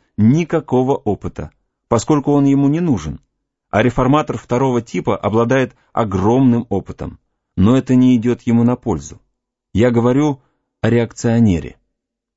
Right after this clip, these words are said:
И пусть не удивляется, что я ставлю его на одну доску с большевиком. Реакционер хочет вернуться к прошлому состоянию,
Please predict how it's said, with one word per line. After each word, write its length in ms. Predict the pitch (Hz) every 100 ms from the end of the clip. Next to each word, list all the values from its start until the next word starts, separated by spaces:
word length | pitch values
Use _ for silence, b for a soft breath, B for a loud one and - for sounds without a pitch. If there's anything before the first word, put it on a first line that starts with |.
| _ _ -
И 100 | 120
пусть 280 | 147 147
не 120 | 147 135
удивляется, 680 | 123 120 123 120 98 -
что 200 | 87 -
я 160 | 104 113
ставлю 380 | - 123 120 113
его 320 | 107 113 101 b b
на 160 | 104 110
одну 220 | 107 117
доску 560 | 90 131 131 - 98 -
с 140 | - 95
большевиком. 760 | 113 - 107 113 - 92 71 - _ _ _ _ _
Реакционер 880 | 98 117 - - 123 117 127 147 85 _ _ _
хочет 400 | - 131 123 123
вернуться 460 | 117 113 131 131 110
к 100 | -
прошлому 520 | - 123 135 120 117
состоянию, 840 | - - - 117 120 110 85 73